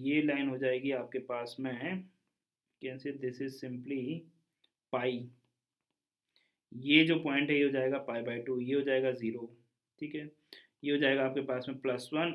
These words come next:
और ये जो है ये हो जाएगा आपके पास में माइनस वन, ठीक है।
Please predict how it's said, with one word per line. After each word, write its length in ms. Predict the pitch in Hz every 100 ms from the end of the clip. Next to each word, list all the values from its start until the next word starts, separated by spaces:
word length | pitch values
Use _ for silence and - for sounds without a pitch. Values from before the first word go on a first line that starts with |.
| -
और 200 | 123 117
ये 340 | 113 123 151 151
जो 120 | 123
है 200 | 117 151 127
ये 160 | 131
हो 120 | 135
जाएगा 300 | 131 120 120 117
आपके 200 | 117 117
पास 280 | 113 113 113
में 240 | 147 190 190 _ _ _ _ _ _ _ _ _ _ _ _ _ _ _ _ _ _ _ 131
माइनस 500 | 131 127 123 120 120
वन, 220 | 113 113 - _ _ _ _ _ _ _ _ _ _ _ _
ठीक 180 | - 143
है। 120 | 139